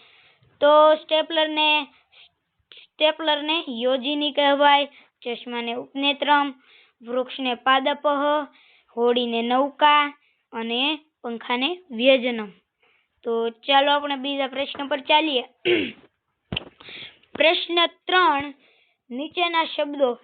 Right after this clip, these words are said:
સંસ્કૃતમાં લખો. આ દસ માર્કનો પ્રશ્ન છે. તો અહીં આપ્યા છે આપણને પાંચ. પહેલું છે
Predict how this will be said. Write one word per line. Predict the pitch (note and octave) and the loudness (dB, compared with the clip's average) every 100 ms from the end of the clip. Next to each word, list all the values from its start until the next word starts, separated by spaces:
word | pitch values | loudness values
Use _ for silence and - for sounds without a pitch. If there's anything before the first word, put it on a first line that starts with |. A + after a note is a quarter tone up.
| - | -12
સંસ્કૃતમાં | D#4 C#4 - C4 B3+ C4+ C#4 _ _ | -12 -10 -6 -6 -4 -6 -6 _ _
લખો. | B3+ C#4+ C#4+ A#3+ A3 - _ _ - | -2 -2 0 -4 -4 -14 _ _ -10
આ | |
દસ | A3 G#3+ C4+ D4+ D4+ | -8 2 2 2 0
માર્કનો | D4+ D4 D4 D4+ C#4+ | 2 2 0 -6 -6
પ્રશ્ન | - _ - D4+ D#4 D4 B3 | -10 _ 0 0 0 -6 -8
છે. | G#3 A3+ _ _ _ _ _ _ | -8 -16 _ _ _ _ _ _
તો | A#3+ | -8
અહીં | B3+ C4 | -6 -2
આપ્યા | C#4 C#4+ D4 | 0 0 0
છે | C#4+ | 0
આપણને | C#4 C#4 C#4 C4 _ | -4 -4 -8 -8 _
પાંચ. | D4 D4 D4 - - _ _ _ _ _ _ _ _ _ - _ _ _ _ _ - - | 4 4 2 -6 -16 _ _ _ _ _ _ _ _ _ -20 _ _ _ _ _ -18 -6
પહેલું | C4 C4+ D4+ D#4 | 2 4 4 0
છે | - D#4 C#4+ | 0 -2 -2